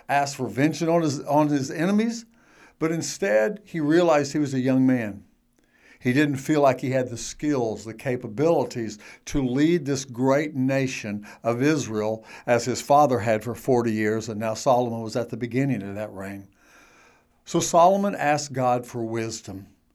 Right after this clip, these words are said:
to lead God's people well. My friends, nothing pleases God more than when you stand in the gap for other people to do God's bidding and to bless them.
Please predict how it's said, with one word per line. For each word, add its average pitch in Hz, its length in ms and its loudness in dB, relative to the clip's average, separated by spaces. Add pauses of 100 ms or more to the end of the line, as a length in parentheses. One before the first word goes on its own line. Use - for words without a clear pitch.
(200)
to 120 180 -6
lead 131 540 0 (140)
God's 123 400 2
people 107 480 -10
well. 95 400 -12 (920)
My 113 60 -4
friends, 135 480 0
nothing 127 300 0
pleases 131 480 -2
God 135 280 4
more 135 300 0
than 113 160 -8
when 110 140 -6
you 107 100 -8
stand 123 380 -4
in 123 80 -4
the 123 80 -2
gap 120 360 0 (220)
for - 300 -4
other 147 240 4
people 143 500 -2 (300)
to 127 100 -2
do 127 180 2
God's 127 380 0
bidding 110 380 -4
and 120 160 -10
to - 80 -10
bless 123 500 0
them. 101 300 -10